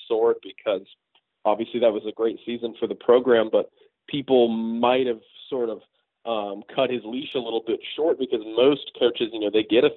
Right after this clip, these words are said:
few years, um, a bit of a grace period. He didn't really get that 'cause people just sort of thought, "Okay, we're, well, we're good right now, so let's go ahead and get rolling." He didn't really get a chance to, uh, have any sort of fallback and get to take his lumps or anything like that. But I,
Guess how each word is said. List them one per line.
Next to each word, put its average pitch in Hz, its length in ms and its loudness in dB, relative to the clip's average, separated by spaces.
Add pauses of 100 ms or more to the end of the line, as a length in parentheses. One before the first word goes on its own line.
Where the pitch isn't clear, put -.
few 107 120 -18
years, 104 420 -4 (480)
um, 104 200 2
a 98 60 -2
bit 120 140 0
of 104 80 0
a 104 60 -2
grace 107 280 -2 (140)
period. 101 320 -2
He 120 100 -2
didn't 151 160 2
really 120 220 4
get 117 240 0
that 104 180 4
'cause 104 160 -4
people 107 240 -10
just 107 240 -12
sort 113 160 -2
of 110 60 -4
thought, 113 240 2 (400)
"Okay, 190 260 4
we're, 131 160 -4
well, 120 240 0
we're 127 100 -6
good 147 200 -6
right 156 180 -2
now, 165 220 -4 (100)
so 117 80 -8
let's 113 240 -10
go 127 80 -2
ahead 131 140 0
and 135 80 -16
get 135 120 -4
rolling." 135 360 2
He 127 80 -6
didn't 135 180 -2
really 117 160 2
get 110 140 -2
a 104 60 -8
chance 117 300 -4 (200)
to, 113 180 -2
uh, 104 160 2 (720)
have 151 160 6
any 143 220 0
sort 120 180 2
of 107 80 0 (100)
fallback 120 520 4
and 101 140 -8 (340)
get 127 140 -4
to 120 40 -12
take 123 240 -4
his 110 100 -12
lumps 113 320 -2
or 113 60 0
anything 107 240 -4
like 104 200 0
that. 104 240 4 (320)
But 113 280 4 (140)
I, 131 100 2